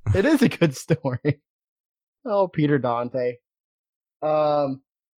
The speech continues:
okay, so yeah, this movie was, uh, written and directed by Paul Thomas Anderson.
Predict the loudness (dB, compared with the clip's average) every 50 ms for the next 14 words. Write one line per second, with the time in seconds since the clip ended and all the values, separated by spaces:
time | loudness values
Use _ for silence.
0 | _ _ _ _ _ _ _ _ 2 4 6 6 4 2 0 -8 0 4 6 6
1 | 8 8 8 8 6 6 4 4 4 4 4 6 6 4 6 4 4 4 4 6
2 | 6 6 6 6 6 4 4 4 2 -2 0 2 2 2 2 2 4 4 2 2
3 | 2 0 -4 0 0 0 0 0 -2 -2 -2 -2 -2 -2 -2 -2 -2 -4 -2 -4
4 | -4 -2 -2 -4 -4 -2 -4 -4 -4 -6